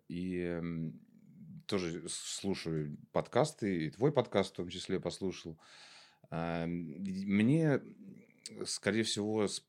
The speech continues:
спокойствие такое, м, личное и, как называемая, зона комфорта, из которой все хотят выйти, мне в ней комфортно как раз-таки и хорошо. И в целом я не вижу для себя, эм,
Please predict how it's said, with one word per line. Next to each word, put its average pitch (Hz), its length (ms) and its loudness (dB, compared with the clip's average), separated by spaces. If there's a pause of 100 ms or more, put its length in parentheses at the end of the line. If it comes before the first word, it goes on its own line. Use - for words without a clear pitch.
спокойствие 123 720 2
такое, 87 520 2
м, 87 180 -4
личное 87 640 -2
и, 82 680 -2
как - 200 -16
называемая, 85 360 -2
зона 85 260 0
комфорта, 92 480 -4
из - 60 -8
которой 82 280 -6
все 82 140 -6
хотят 82 360 -4
выйти, 90 480 -4
мне 85 340 -2
в 107 60 -2
ней 101 140 0
комфортно 95 420 0
как - 160 -18
раз-таки - 380 -12
и - 20 -8
хорошо. 85 440 -4 (560)
И - 120 -6
в - 40 -10
целом 113 360 4
я 92 280 2
не 92 200 2
вижу 101 260 0
для 80 140 -6
себя, 78 560 0
эм, 78 800 -6